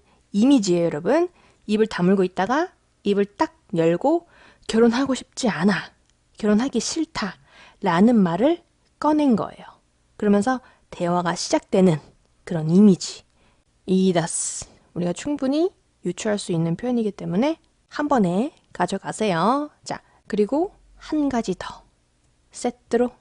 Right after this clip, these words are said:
다뤄볼게요. 이 땡땡. 또 이유는 남아있어요. 자, 이쪽은 조금 어려울 수도 있어요. 이 뒤에 있는 동사를 모르신다면. 근데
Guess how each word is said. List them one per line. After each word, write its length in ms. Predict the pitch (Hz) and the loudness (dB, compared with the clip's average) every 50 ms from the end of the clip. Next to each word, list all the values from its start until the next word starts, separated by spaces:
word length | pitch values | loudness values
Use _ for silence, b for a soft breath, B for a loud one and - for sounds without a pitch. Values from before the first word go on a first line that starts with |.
| _ - - | _ -16 -10
다뤄볼게요. 640 | - - 170 160 - 156 143 - _ - - - - - _ _ _ _ _ _ _ _ _ _ _ | -8 -6 -6 -6 -6 -8 -12 -12 _ -18 -18 -18 -18 -20 _ _ _ _ _ _ _ _ _ _ _
이 540 | - 180 185 190 196 214 247 269 294 285 - _ _ _ _ | -4 0 0 0 0 0 0 0 -2 -4 -4 _ _ _ _
땡땡. 420 | - 123 - - _ _ - - - - _ _ _ _ _ _ _ _ _ | -8 -8 -8 -10 _ _ -20 -20 -20 -20 _ _ _ _ _ _ _ _ _
또 160 | - 233 - - _ _ | -6 -6 -6 -6 _ _
이유는 560 | - 196 202 202 202 190 185 180 190 247 285 - _ _ | -4 -4 0 2 2 2 4 4 4 2 0 -4 _ _
남아있어요. 840 | - 170 160 165 160 156 - - - - 170 165 180 233 277 294 302 - _ _ | -8 -6 -6 -4 -6 -6 -8 -10 -10 -10 -6 -2 0 0 0 0 -2 -8 _ _
자, 160 | _ - - B B B B B B B B B | _ -12 -12 B B B B B B B B B
이쪽은 400 | - 214 214 - - 285 - 277 | -8 -8 -4 -4 -4 -2 -2 -4
조금 480 | - - 269 - 247 254 277 254 180 135 - _ _ _ _ _ | -6 -8 -4 -2 0 2 4 2 2 0 -2 _ _ _ _ _
어려울 340 | - 180 185 202 196 196 | -2 0 2 2 0 0
수도 180 | 180 - - 160 | -2 -6 -8 -10
있어요. 340 | 147 - - - - - - - - _ _ _ _ _ _ | -10 -10 -12 -14 -16 -16 -18 -18 -20 _ _ _ _ _ _
이 120 | - 196 | -8 -8
뒤에 320 | - - - 180 175 180 175 | -8 -8 -6 -2 0 2 2
있는 260 | 180 240 311 339 330 B B B B B _ | 2 2 2 0 -2 B B B B B _
동사를 600 | - - 214 220 226 226 - 214 247 285 311 339 - _ _ _ | -4 2 4 4 6 6 2 0 0 0 0 -2 -4 _ _ _
모르신다면. 680 | - 170 185 208 240 220 - 185 156 143 - - - - - _ _ _ _ _ _ _ | 0 2 2 2 2 2 0 0 -2 -2 -6 -12 -18 -20 -20 _ _ _ _ _ _ _
근데 340 | - 180 160 175 208 240 | -6 -4 -2 -2 -2 -4